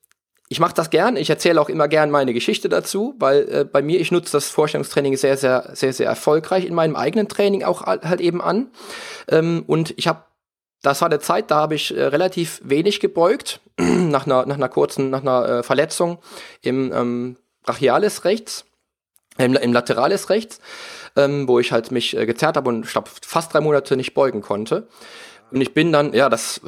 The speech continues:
<laughs> war ziemlich ernüchternd. <laughs> Und ich bin dann mit achtzig Kilo an die Kniebeuge, hab, glaub ich, meine, meine sechs oder acht Wiederholungen gemacht.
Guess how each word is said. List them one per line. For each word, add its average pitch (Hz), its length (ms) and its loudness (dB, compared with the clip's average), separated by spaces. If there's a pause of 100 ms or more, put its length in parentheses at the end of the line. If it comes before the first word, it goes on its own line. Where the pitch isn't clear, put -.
<laughs> - 120 -8
war - 220 -6
ziemlich 120 380 -4
ernüchternd. 120 480 -2 (340)
<laughs> - 340 -12
Und 131 100 4
ich 127 120 -2
bin 175 160 4
dann 156 100 4
mit 143 120 0
achtzig 165 300 0
Kilo 180 260 2
an 160 100 0
die 139 80 -6
Kniebeuge, 190 600 0 (140)
hab, - 160 0
glaub 123 160 2
ich, - 100 -4
meine, 123 200 2
meine 117 200 0
sechs 135 240 0
oder 127 100 4
acht - 120 -6
Wiederholungen 170 480 0
gemacht. 185 400 -2